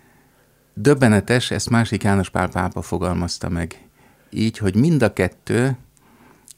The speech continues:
nagyon hamar borzalmas embertelenségbe fulladt. És második János Pál pápa így mondta, hogy ha eltűnik az Isten, akkor nagyon hamar eltűnik az ember. Ugyanis az emberi méltóságnak a legfőbb, legvégső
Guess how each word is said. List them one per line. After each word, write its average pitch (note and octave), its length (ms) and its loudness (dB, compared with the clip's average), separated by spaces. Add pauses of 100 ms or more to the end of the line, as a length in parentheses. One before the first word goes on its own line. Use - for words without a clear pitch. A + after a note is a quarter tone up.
(440)
nagyon A#2 400 4
hamar G2 440 0
borzalmas F#2 600 -2
embertelenségbe F2 1000 -8
fulladt. - 640 -12 (200)
És - 120 -18
második A2+ 320 -2
János G2 220 -2
Pál F#2+ 200 -6
pápa F#2+ 280 -6
így F#2+ 140 -2
mondta, F2+ 260 -4
hogy F#2+ 160 -6
ha F#2+ 100 -8
eltűnik B2 560 -2
az E2 120 -6
Isten, B2 540 -6 (760)
akkor - 280 -4
nagyon B2 240 4
hamar G2 240 4
eltűnik F2+ 460 0
az E2+ 140 -4
ember. E2+ 500 -2
Ugyanis G2+ 320 -2
az A2 80 -4
emberi C#3+ 280 2
méltóságnak G#2+ 840 2
a G2 60 0
legfőbb, G#2 560 -2
legvégső F2+ 800 -2